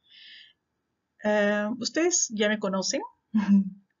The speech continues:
Hemos estado anteriormente. Bueno, esta vez vamos a empezar la clase conmigo a través de la plataforma virtual. Entonces, vamos a empezar con la clase de religión.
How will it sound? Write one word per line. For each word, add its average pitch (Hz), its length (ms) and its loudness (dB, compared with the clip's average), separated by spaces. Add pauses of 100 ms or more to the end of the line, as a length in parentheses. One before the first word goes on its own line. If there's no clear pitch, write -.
Hemos 208 320 0
estado 190 320 -2
anteriormente. 202 840 -2
Bueno, 202 380 0
esta 202 260 -2
vez 185 220 -2
vamos 196 320 -4
a 180 260 -2
empezar 196 480 -4
la 185 220 -6
clase 185 280 -8
conmigo 202 460 -2
a 208 60 -2
través 185 280 -4
de 196 60 -8
la 185 140 -4
plataforma 202 520 -4
virtual. 294 360 -2 (880)
Entonces, 269 640 -4 (680)
vamos 214 400 -4
a 202 140 -2
empezar 202 380 -4
con 202 80 -2
la 202 80 -2
clase 202 240 -4
de 220 60 -2
religión. 226 440 -4